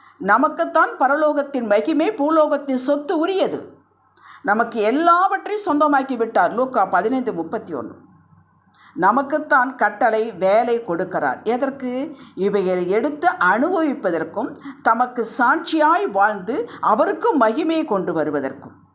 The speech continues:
எல்லாமே, அனைத்து ஆசீர்வாதங்களும் பிரமாணத்தோடு தான், கட்டளையோடு தான் இணைக்கப்பட்டிருக்கிறது. ஆதியாகமம் பனிரெண்டு ஒன்னில் ஆபிரகாமுக்கு கட்டளை கொடுக்கிறார்.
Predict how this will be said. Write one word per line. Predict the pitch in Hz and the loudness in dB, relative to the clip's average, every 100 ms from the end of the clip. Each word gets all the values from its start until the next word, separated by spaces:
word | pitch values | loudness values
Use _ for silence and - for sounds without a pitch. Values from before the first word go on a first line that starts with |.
| _ _ _ _ | _ _ _ _
எல்லாமே, | 175 208 269 285 285 294 311 | -4 0 4 4 4 0 -2
அனைத்து | 427 - 202 254 302 - 330 - | -2 0 0 0 -4 -2 -2 4
ஆசீர்வாதங்களும் | 202 - 285 254 233 233 226 226 277 - | 4 2 -2 0 2 2 0 -2 -4 0
பிரமாணத்தோடு | 208 220 254 262 277 277 214 214 | 0 2 2 2 0 -2 -2 0
தான், | 220 285 - | 0 0 0
கட்டளையோடு | 185 - 277 277 208 214 | -2 0 -2 0 0 0
தான் | 202 220 220 | 0 0 0
இணைக்கப்பட்டிருக்கிறது. | 202 220 220 - 165 - 147 139 - - - _ - 269 262 | -2 -2 -4 -4 -6 -6 -10 -10 -12 -16 -20 _ -20 -20 -2
ஆதியாகமம் | 208 233 320 349 311 285 269 254 | 2 4 4 2 0 0 -2 0
பனிரெண்டு | 240 240 294 285 254 202 | 0 2 2 2 2 2
ஒன்னில் | 190 233 269 403 - - | 2 2 2 0 -4 0
ஆபிரகாமுக்கு | 175 214 269 302 226 214 370 | 2 4 2 2 2 0 -6
கட்டளை | - 247 277 277 | -4 -2 -2 -2
கொடுக்கிறார். | 214 165 - 107 | -4 -6 -8 -8